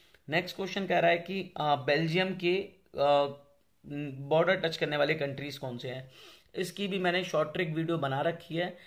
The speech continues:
आप लोग देखिएगा। जीएफ़ ने लक्स मांगा, जीएफ़ यानी जर्मनी, फ्रांस, नीदरलैंड और लक्समबर्ग, ये आंसर हो जाएगा, ठीक है। नेक्स्ट क्वेश्चन, यंग इटली क्या था? यंग इटली गिउसेपी माजीनी ने बनाई हुई एक सीक्रेट सोसाइटी थी,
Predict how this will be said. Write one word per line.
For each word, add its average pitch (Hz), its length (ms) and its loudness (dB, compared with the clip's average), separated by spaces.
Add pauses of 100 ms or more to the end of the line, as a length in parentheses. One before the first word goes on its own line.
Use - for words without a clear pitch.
(200)
आप 135 220 -4
लोग 170 160 0
देखिएगा। 165 500 2
जीएफ़ 160 500 0
ने 170 140 2
लक्स 156 320 -2
मांगा, 139 340 0
जीएफ़ 139 480 -4 (260)
यानी 143 240 -2
जर्मनी, 156 440 0
फ्रांस, 156 580 -6
नीदरलैंड 151 640 -2
और 170 240 0
लक्समबर्ग, 117 760 -4 (460)
ये 160 120 0
आंसर 143 340 -2
हो 120 100 -4
जाएगा, 123 460 -8 (640)
ठीक 165 120 -8
है। 214 60 0
नेक्स्ट 156 320 -2
क्वेश्चन, 165 380 -2
यंग 165 180 2
इटली 170 260 -2
क्या 139 220 2
था? 135 160 -4
यंग 170 240 -2
इटली 165 260 -2
गिउसेपी 156 440 -8
माजीनी 156 540 -2
ने 160 140 0
बनाई 143 340 0
हुई 151 220 -2
एक 160 100 -8
सीक्रेट 139 380 -8
सोसाइटी 123 520 -6
थी, 120 260 -14